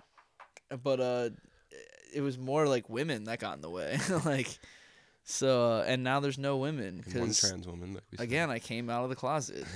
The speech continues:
Speaker 2: <laughs>
Speaker 1: I came out of the closet
Speaker 2: I opened the door
Speaker 1: into my
Speaker 2: before I came.
Speaker 1: stepmom.
Speaker 2: I opened the door before I came, and it went out of the closet.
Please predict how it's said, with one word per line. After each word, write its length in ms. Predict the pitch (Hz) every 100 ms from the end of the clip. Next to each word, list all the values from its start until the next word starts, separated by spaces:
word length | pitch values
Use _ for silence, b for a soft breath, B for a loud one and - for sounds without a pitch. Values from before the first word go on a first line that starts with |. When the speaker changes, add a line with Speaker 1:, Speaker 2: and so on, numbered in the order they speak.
| 92 - -
Speaker 2:
<laughs> 400 | - 101 139 127
Speaker 1:
I 140 | 127
came 680 | - - 131 139 123 117 117 -
out 280 | 110 120 123
of 100 | 110
the 80 | 127
closet 560 | - 143 147 107 87 - -
Speaker 2:
I 60 |
opened 320 | - 120 139
the 60 | 110
door 280 | 113 113 101
Speaker 1:
into 220 | 127 139
my 160 | 139 135
Speaker 2:
before 140 | 110
I 80 | 135
came. 120 | 147
Speaker 1:
stepmom. 280 | 123 104 110 - -
Speaker 2:
I 40 |
opened 320 | 110 110 135 117
the 40 |
door 80 | 110
before 220 | 104 107
I 40 |
came, 300 | 107 98 95 92 - -
and 100 | 92
it 120 | 90
went 140 | 92
out 80 | 90
of 40 | 98
the 40 |
closet. 180 | 127